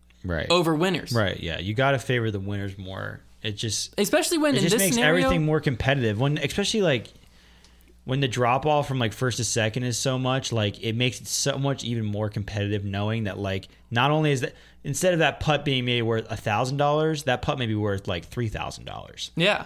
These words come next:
Speaker 1: Like, it, it just, like, adds that much more drama to it, knowing that, like, winning means so much more than coming in, like, second or third.
Speaker 2: But it also, like, it's n-, it's not like, I think in the past people have misunderstood when we talked about this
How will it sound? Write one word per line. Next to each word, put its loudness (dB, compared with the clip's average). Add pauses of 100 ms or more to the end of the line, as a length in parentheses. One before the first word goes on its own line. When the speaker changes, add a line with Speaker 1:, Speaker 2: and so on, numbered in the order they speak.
Speaker 1:
Like, 2
it, 0
it 2
just, 0
like, 0
adds 2
that 0
much -4
more -2
drama -6
to -6
it, -8
knowing -2
that, -4
like, -4
winning 0
means 0
so 2
much 0
more -2
than -6
coming -4
in, -6
like, -4
second -2
or -4
third. -8 (180)
Speaker 2:
But 4
it 4
also, 2
like, 2 (100)
it's -2
n-, 0 (640)
it's 0
not 4
like, 0
I 2
think 2
in 0
the -2
past 4
people 2
have -2
misunderstood 0
when 0
we -4
talked 0
about 0
this 0